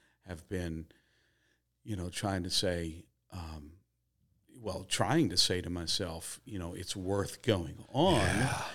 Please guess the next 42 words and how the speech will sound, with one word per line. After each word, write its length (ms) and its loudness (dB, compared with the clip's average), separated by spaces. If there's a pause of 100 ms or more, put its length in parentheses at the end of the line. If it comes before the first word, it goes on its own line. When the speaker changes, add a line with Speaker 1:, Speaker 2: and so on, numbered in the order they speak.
(300)
Speaker 1:
despite 680 4 (200)
something 800 6
that 220 -4
took 260 -4
place 480 0
or 80 -2
something 400 0
that 260 -4
you, 80 -2
you 220 -6
just 220 8
Speaker 2:
Yeah. 100 12 (160)
Speaker 1:
say, 180 4
"Wow, 300 2
that 140 2
took 180 -4
the 80 -2
wind 200 -4
out 120 -8
of 60 -10
my 100 -8
sails," 520 -2 (500)
um, 580 -4
or, 360 -6
<clears throat> 40 6
you 320 10
know, 80 -2
took 240 -4
the 100 -4
life 440 0
out 100 0
of 100 -6
my, 120 -8 (140)
it 100 -10
took 180 -2
the 100 -6
life 320 -4
out 120 -6
of 100 -8
me. 180 -10
But 180 -20
yeah, 360 4